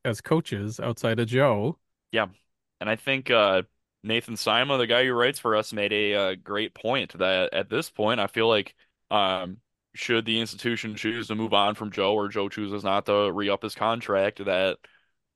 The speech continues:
Speaker 2: we are a school that could probably attract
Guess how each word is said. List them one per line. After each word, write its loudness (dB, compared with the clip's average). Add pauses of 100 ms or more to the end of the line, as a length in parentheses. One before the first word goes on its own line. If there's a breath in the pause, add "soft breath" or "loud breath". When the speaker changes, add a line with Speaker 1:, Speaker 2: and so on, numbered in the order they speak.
(120)
Speaker 2:
we 0
are 4
a 2
school 0
that 2
could 0
probably -2
attract -2